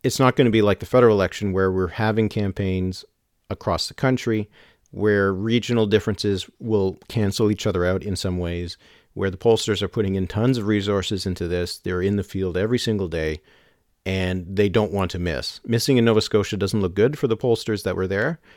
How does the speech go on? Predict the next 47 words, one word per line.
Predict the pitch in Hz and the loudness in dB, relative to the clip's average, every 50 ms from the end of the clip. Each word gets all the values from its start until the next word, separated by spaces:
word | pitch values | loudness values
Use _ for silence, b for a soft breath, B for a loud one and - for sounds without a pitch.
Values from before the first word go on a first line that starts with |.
| b b b b b b b - | b b b b b b b -10
but | 104 98 95 92 - | -4 -2 -2 -2 0
missing | - 110 110 - - 117 107 101 95 | 0 0 0 0 0 0 0 0 0
nationally, | 95 95 107 110 - 131 131 143 139 | 0 0 -2 -2 -2 0 0 0 0
that | 107 95 95 95 - - | 2 2 0 0 0 -2
is | - - - - | -8 -8 -8 -6
when | 95 90 87 85 82 85 - _ - | -6 -6 -6 -6 -8 -10 -12 _ -10
you're | 117 107 95 | -6 -6 -4
gonna | 87 92 87 85 | -2 -2 -2 -2
be | 90 90 90 | -2 -2 -2
losing | 92 98 92 87 95 85 80 - | -2 -2 -4 -4 -6 -6 -8 -10
clients | - - - 98 82 73 57 50 - - | -12 -8 -6 -6 -4 -6 -6 -10 -12 -14
and | - - 95 90 | -12 -10 -8 -6
business. | 85 90 78 - - 50 - | -6 -6 -6 -8 -10 -10 -10
So, | - - - 90 80 78 - b b b b b b b | -8 -4 -4 -2 -2 -2 -4 b b b b b b b
uh, | 85 92 95 | -6 -4 -2
that | 92 104 113 117 120 | 0 2 2 4 4
is | 120 - | 2 0
something | - 123 110 - 117 104 | 2 0 0 0 -2 -2
to | 98 | -2
take | - 104 95 - | -2 -2 -4 -4
into | 101 95 | -4 -4
account | 92 - - 98 98 | -4 -4 -4 -2 -2
as | 104 - | -2 2
well. | 117 117 127 | 2 4 4
Because | 117 113 - - 143 131 127 | 4 2 0 0 0 2 2
they | 127 | 2
missed | 113 117 110 - 113 | 4 4 2 2 2
in | 104 | 2
Nova | 107 98 95 | 2 2 2
Scotia | - - 156 160 151 - 127 | 2 6 6 6 6 6 2
doesn't | 107 110 107 113 107 | 0 2 2 2 2
mean | 107 107 104 | 2 2 2
that | 101 95 | 2 2
we | 92 90 | 0 -2
should | - 107 87 | -2 -4 -6
assume | - - 110 101 101 | -4 -2 -2 -2 -2
they're | 98 92 | -2 -2
gonna | 98 90 | -2 -2
miss | 87 87 85 85 - - - b b b b b b b b b | -2 -2 -4 -6 -6 -8 -14 b b b b b b b b b
by | b 98 92 | b -2 0
the | 87 | 0
same | - - 95 92 | 0 -2 -2 -2
amount | 90 87 85 85 85 87 - - | 0 -2 -2 -2 -2 -4 -6 -6
in | - 98 | -6 -6
the | 90 - | -4 -4
federal | - 107 92 92 85 78 | -4 -4 -2 -2 -2 -2
election. | 71 - - - - - - - | -4 -6 -8 -12 -14 -14 -16 -18